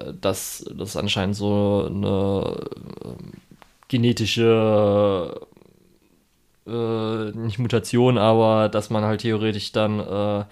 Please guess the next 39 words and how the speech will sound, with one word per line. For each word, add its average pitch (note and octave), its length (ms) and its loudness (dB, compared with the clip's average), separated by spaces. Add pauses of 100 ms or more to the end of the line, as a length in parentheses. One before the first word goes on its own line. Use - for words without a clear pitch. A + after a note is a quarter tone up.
(260)
zwischen A#2 300 -6
Frau A2+ 240 0
und A2 80 2
Mann B2 160 2
wechseln C#3+ 300 -2
kann. C#3 300 0 (180)
Und A2 140 -6
dann A2 200 -2
da A2+ 420 2
speziell A#2 540 0
hat - 120 -4
man A2+ 100 -2
dann A2 160 -2
irgendwie G#2+ 480 -2 (380)
für - 180 -6
die A#2 140 2
eine A#2 180 4
Magie, A2 560 0
äh, G#2+ 140 2
wenn G#2 800 0
man G#2 80 -2
eine G#2+ 80 -4
Frau A2 360 0
ist, - 300 -6 (340)
eher A#2+ 240 0
eine A#2 220 0
Affinität A2+ 580 -2
als G#2+ 300 -4
eine G#2+ 80 -2
andere. D#3+ 460 2 (600)
Plus B2+ 300 0
dann A2+ 220 4
halt A2 180 4
auch, A2 360 2 (160)
was G#2+ 300 -4
insgesamt G#2 600 -6
immer G#2 220 -2
so G#2 360 -2
zu, G#2 680 -4